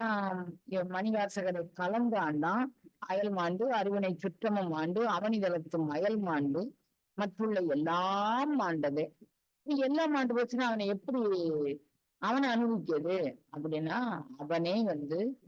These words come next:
ஊனாய், உயிராய், உணர்வாய், என்னுள் கலந்து, தேனாய், இன்னமதுமமாய் தித்திக்கணும். முதல்ல ஊனாய் எது இருந்தது? இந்த சரீரம் இருந்தது, இது ஊனாக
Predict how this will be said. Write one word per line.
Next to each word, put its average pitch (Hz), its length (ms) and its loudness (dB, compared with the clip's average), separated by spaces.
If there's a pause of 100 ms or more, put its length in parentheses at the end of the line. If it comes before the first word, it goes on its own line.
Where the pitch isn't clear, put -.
ஊனாய், 180 460 0 (920)
உயிராய், 208 520 2 (760)
உணர்வாய், 202 640 0 (640)
என்னுள் 208 680 2 (500)
கலந்து, 156 480 2 (680)
தேனாய், 208 500 0 (680)
இன்னமதுமமாய் 185 1300 0
தித்திக்கணும். 180 640 -4
முதல்ல 240 400 0 (160)
ஊனாய் 247 400 2
எது 226 140 2
இருந்தது? 220 360 0 (540)
இந்த 190 140 -2 (120)
சரீரம் 220 480 0
இருந்தது, 131 280 -6 (1400)
இது 247 260 2 (200)
ஊனாக 233 320 0